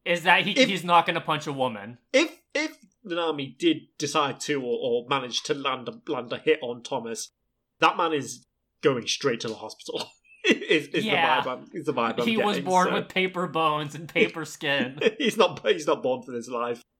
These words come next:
Speaker 2: and that's why Galman's the hit there. Um, I definitely did like, there was a few cool scenes in this. I liked when she, like, used her umbrella to, like, blind
Speaker 1: Oh,
Speaker 2: Gal-,
Speaker 1: to,
Speaker 2: Galmon,
Speaker 1: yeah.
Speaker 2: and then, and then,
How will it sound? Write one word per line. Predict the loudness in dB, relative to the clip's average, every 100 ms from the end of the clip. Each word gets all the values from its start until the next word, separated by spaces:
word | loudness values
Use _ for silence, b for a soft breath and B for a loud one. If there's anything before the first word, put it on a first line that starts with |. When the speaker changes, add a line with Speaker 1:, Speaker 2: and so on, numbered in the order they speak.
| -10
Speaker 2:
and | -2 0
that's | 0 0
why | -2 -4
Galman's | -4 -6 -6 -10
the | -10 -8
hit | -8 -6
there. | -4 -4 -6 B B _
Um, | -2 0 -2 -6 -2
I | 2
definitely | 2 0 -6
did | -4
like, | 0 0 -2 0
there |
was | -2
a | -2
few | -12 -12
cool | -2 0
scenes | 0 -10 -6 -4 -4
in |
this. | -6 -4 2
I |
liked | 4 4 0 -2
when | 0 0 -4 -10
she, | -6 -2 0
like, | -2 -4
used | -8 -10 -4
her | -2
umbrella | -2 -2 0 2 0
to, | -2
like, | -6 -4 -6 -8 b b b b b _ -16
blind | -10 -4 -2 2
Speaker 1:
Oh, | 6 6
Speaker 2:
Gal-, | 6 0
Speaker 1:
to, | -4 -8 -4
Speaker 2:
Galmon, | -4 -2 -2 0
Speaker 1:
yeah. | 4 4 6
Speaker 2:
and | 4 0
then, | -4
and | 0
then, | 2 2